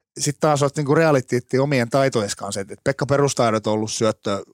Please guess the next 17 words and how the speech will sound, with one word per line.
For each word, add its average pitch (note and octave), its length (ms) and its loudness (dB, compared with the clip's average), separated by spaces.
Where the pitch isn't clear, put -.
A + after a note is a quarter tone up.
ollut A2 240 -6
ihan G#2+ 160 -2
ok, G#2 260 -2
ei G2+ 100 -4
mikään G#2 320 -2
Y G#2+ 80 0
V-pakki G#2 480 -2
ole G2 120 -4
koskaan G2 520 -6
oikeastaan F#2+ 560 -6
ollut, F#2+ 220 -6
no G#2+ 160 -2
A-junnussa F2+ 540 -4
taisin F2 360 -8
pelata, E2 360 -8
mutta F2+ 280 -16
tota, G2+ 140 -8